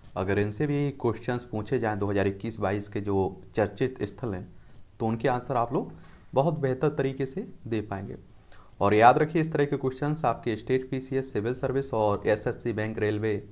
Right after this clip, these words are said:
और आप देखते हैं कि राज्यों में शिक्षक भर्ती, दरोगा, इस तरह के तमाम एग्जामों में आते रहते हैं। सैक मई, सैक मई, केंद्रीय मंत्री जी किशन रेड्डी द्वारा राष्ट्रीय खेल विद्यालय परिषद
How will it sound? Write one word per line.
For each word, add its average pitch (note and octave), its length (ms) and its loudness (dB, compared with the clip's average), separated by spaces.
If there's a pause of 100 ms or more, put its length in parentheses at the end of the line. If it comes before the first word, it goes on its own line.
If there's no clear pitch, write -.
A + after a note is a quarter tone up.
(500)
और G#2 160 6
आप G#2+ 100 10
देखते G#2+ 300 -2
हैं A2+ 100 -6
कि G#2+ 100 0
राज्यों G#2 300 0
में G#2+ 100 -4
शिक्षक G#2+ 360 -6
भर्ती, G#2+ 360 -4
दरोगा, G2+ 640 -2 (120)
इस G#2+ 160 -4
तरह B2 140 0
के B2 100 -4
तमाम B2 360 0
एग्जामों A2 420 -2
में D3 200 -8 (280)
आते G#2 240 2
रहते G2 260 -6
हैं। - 140 -14 (520)
सैक D#3+ 360 4
मई, G2+ 220 -4 (500)
सैक C3+ 280 6
मई, G2+ 180 -4 (100)
केंद्रीय F#3 760 4
मंत्री B2+ 400 2
जी B2+ 320 -2
किशन D#3 340 0
रेड्डी A#2+ 300 2
द्वारा A2 420 2 (280)
राष्ट्रीय A#2 440 6
खेल G3 260 2
विद्यालय D#3 520 4
परिषद C#3+ 580 0